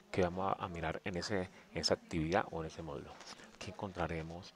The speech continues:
lo que son los temas de finanzas, lecturas de conceptos básicos, lecturas de conceptos básicos de finanzas. Tenemos dos lecturas.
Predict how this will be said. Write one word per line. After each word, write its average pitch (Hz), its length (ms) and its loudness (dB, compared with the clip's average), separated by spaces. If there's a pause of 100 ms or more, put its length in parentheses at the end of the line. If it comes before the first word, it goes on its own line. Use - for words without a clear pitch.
(160)
lo 87 140 -6
que 80 80 -6
son 78 600 -8
los - 200 -8
temas 85 220 -2
de 82 100 -2
finanzas, 95 540 0
lecturas 80 420 -2
de 78 60 -2
conceptos 85 500 -8
básicos, 98 540 4
lecturas 87 340 -4
de 90 60 0
conceptos 85 380 -8
básicos 85 340 -6
de 85 80 -4
finanzas. 98 540 0 (600)
Tenemos 87 280 -4
dos 90 120 -2
lecturas. 113 600 2